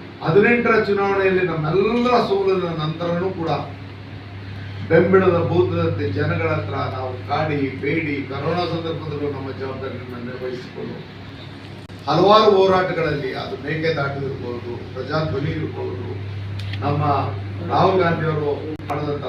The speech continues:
ಭಾರತ್ ಜೋಡೋ ಯಾತ್ರೆ ಇರ್ಬೋದು, ಎಲ್ಲ ಸ್ವಾತಂತ್ರ್ಯ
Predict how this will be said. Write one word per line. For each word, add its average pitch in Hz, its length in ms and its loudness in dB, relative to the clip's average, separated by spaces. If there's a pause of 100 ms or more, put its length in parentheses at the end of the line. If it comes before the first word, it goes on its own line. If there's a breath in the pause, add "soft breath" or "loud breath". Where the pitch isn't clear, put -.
(120)
ಭಾರತ್ 151 360 -2
ಜೋಡೋ 165 220 2 (420)
ಯಾತ್ರೆ 135 300 -6
ಇರ್ಬೋದು, 123 400 -8 (960)
ಎಲ್ಲ 196 260 4 (440)
ಸ್ವಾತಂತ್ರ್ಯ 160 480 0